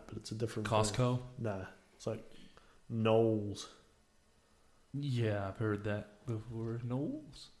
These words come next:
Speaker 1: Something like that. I can't remember. But, um,
Speaker 2: Target?
Speaker 1: yeah, one of the hands down best bits in the movie. You know how you see on the, in the movie where, um, Daniel Craig makes the bomb, throws it in the pipe, and then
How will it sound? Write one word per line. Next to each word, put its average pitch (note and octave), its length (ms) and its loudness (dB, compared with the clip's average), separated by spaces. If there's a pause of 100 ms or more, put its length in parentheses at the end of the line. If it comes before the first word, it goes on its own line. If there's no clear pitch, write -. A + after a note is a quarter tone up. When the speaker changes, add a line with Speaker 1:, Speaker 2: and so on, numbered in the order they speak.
(880)
Speaker 1:
Something - 440 0
like - 180 -2
that. - 220 -4
I - 60 -6
can't A2+ 220 -4
remember. A2 300 -4 (960)
But, C3+ 160 8
um, B2 360 4 (440)
Speaker 2:
Target? B2 500 -4 (1080)
Speaker 1:
yeah, A2 160 8 (320)
one B2+ 200 6
of A#2 200 6 (260)
the B2+ 60 -4
hands C3 280 6
down B2 200 8
best A#2 240 4
bits - 180 0
in A#2+ 80 0
the A#2 60 2
movie. A2 440 4 (400)
You C3+ 80 4
know C3+ 60 8
how C#3+ 60 12
you C3+ 160 10
see B2 260 6
on A#2 160 6
the, A2 380 4
in A#2+ 80 4
the A2+ 80 4
movie A2+ 400 4
where, A2 360 4
um, G#2+ 320 0 (800)
Daniel A#2 280 6
Craig A2+ 280 6
makes A2+ 300 2
the A#2 140 2
bomb, A2+ 340 6
throws A2+ 320 4
it A#2+ 60 2
in A#2 60 -4
the A2 60 0
pipe, A#2+ 360 2
and A#2 100 0
then G#2+ 300 0